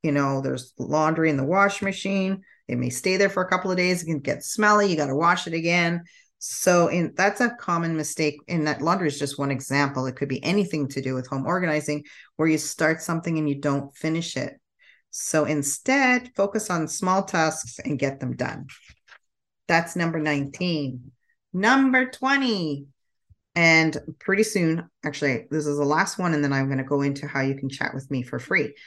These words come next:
So number twenty is don't ask for help.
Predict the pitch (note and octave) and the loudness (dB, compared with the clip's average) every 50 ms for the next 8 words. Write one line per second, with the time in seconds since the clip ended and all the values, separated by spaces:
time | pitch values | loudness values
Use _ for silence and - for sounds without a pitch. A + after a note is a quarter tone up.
0 | - _ _ - - - - F3+ E3+ E3 E3 D#3+ D#3+ D#3 D3 - - _ _ _ | -20 _ _ -14 -10 -4 0 2 4 6 8 8 8 6 4 2 -6 _ _ _
1 | _ _ _ _ - - F#3+ G#3+ C4+ D#4 C#4+ - - A3+ G3 F#3+ F#3 F3 - - | _ _ _ _ -4 0 2 4 2 2 0 2 0 2 2 2 -2 -4 0 2
2 | D#3 D3+ D#3 D3+ D3 D3 - - - D#3 C3 D3 C#3+ D3 D3 D3 C#3+ - C#3+ C3 | 2 4 4 4 2 2 0 -8 -10 -6 0 2 2 4 4 2 0 -2 -2 -2
3 | B2 C3 B2+ - - - - - A#2+ A#2 - - - - - - - | -2 -2 -4 -8 -12 -12 -10 -8 -8 -8 -8 -8 -10 -12 -12 -14 -16